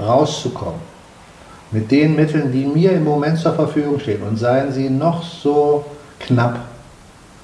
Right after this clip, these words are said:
mit diesen knappen Mitteln versuche ich alles, was ich schaffen kann, und habe dabei das Vertrauen, dass Gott mir hilft.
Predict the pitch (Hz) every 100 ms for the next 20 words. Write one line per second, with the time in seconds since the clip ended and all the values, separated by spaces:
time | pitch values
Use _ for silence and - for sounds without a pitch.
0 | - - - 107 110 139 135 139 - 156
1 | 175 - 175 165 151 - 117 117 - 117
2 | 107 127 127 - - 120 156 160 147 127
3 | 131 - 139 123 104 - 98 147 165 -
4 | - - - - - - - 110 107 123
5 | 139 135 110 - - 147 190 175 170 165
6 | 156 151 - 135 - 127 139 151 123 -
7 | 120 120 113 98 82